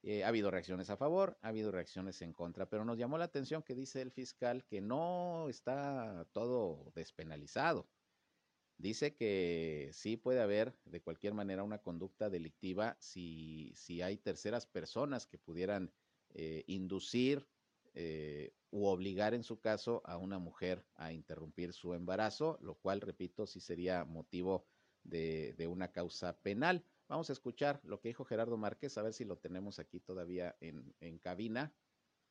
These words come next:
eh, a Gerardo Márquez Guevara, el fiscal general del estado, a ver si todavía tenemos ahí la, la, la grabación para que escuche usted que, aun que ya está la decisión de despenalizar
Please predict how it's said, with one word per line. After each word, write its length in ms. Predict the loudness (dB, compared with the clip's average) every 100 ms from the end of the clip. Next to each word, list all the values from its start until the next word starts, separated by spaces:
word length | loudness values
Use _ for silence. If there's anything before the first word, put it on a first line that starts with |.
| _ _ _ _ _ _ _
eh, 240 | -6 -4 -2
a 100 | -4
Gerardo 340 | -2 -2 0
Márquez 360 | -2 -4 -6 -6
Guevara, 300 | -2 -2 -2
el 60 | -4
fiscal 360 | -10 -8 -8
general 260 | -8 -10 -8
del 140 | -8
estado, 260 | -10 -6 -2
a 40 |
ver 80 | -2
si 100 | -4
todavía 240 | -4 -4 -4
tenemos 380 | -8 -8 -8
ahí 160 | -6 -6
la, 260 | -4 -6 -8 _ _
la, 300 | -14 -14 -14 _ _ _
la 280 | -10 -6 -6
grabación 520 | -2 -2 -2 0 -2
para 220 | 0 -2 -2
que 80 |
escuche 300 | -4 -8 -8
usted 280 | -4 0 -2 0
que, 320 | 0 0 -2 _ _ _ _ _ -10
aun 460 | -4 -2 -2 -4 _ _ _
que 140 | -8
ya 140 | 0 0
está 440 | 0 0 0 0 _ _
la 160 | -8 -6
decisión 400 | -6 -8 -6 -4
de 60 | -4
despenalizar 720 | -4 -8 -8 -8 -2 -2 -2